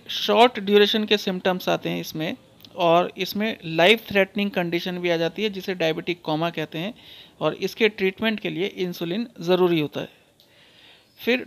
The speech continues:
टाइप टू डिजीज़ का क्राइटेरिया ये है कि ये generally मिडिल एज या बड़ी एज में ही होता है और इसमें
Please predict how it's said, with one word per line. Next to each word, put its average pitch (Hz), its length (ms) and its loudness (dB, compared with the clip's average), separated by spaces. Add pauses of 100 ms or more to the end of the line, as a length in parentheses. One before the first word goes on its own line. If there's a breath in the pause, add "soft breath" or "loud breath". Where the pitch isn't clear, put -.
(120)
टाइप 202 340 4
टू 254 80 2
डिजीज़ 214 380 -4
का 226 100 4
क्राइटेरिया 190 540 0
ये 180 200 0
है 208 160 -4
कि 220 100 -4
ये 196 360 0 (160)
generally 185 440 0 (140)
मिडिल 185 320 2
एज 185 300 0
या 175 200 -2 (180)
बड़ी 190 240 2 (120)
एज 170 200 -2
में 170 140 -6
ही 170 60 -4
होता 165 220 -6
है 208 220 -4 (500 loud breath)
और 156 320 2
इसमें 196 480 -4